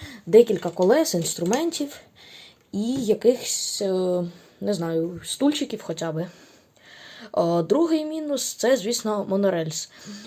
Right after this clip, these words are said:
Е, мені не дуже, мені здається, що треба було докласти, щоб,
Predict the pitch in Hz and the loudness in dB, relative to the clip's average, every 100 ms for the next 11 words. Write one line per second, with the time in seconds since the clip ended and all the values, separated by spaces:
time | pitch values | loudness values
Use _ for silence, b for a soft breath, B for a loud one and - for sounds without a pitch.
0 | 214 - 175 170 196 269 277 254 247 214 | -10 -4 -2 0 2 4 4 6 6 6
1 | - 190 226 262 262 262 240 233 208 240 | 6 2 4 4 4 4 0 0 2 4
2 | 240 208 233 190 202 240 311 370 185 - | 6 8 6 6 4 4 2 2 -2 0
3 | 214 220 | 0 0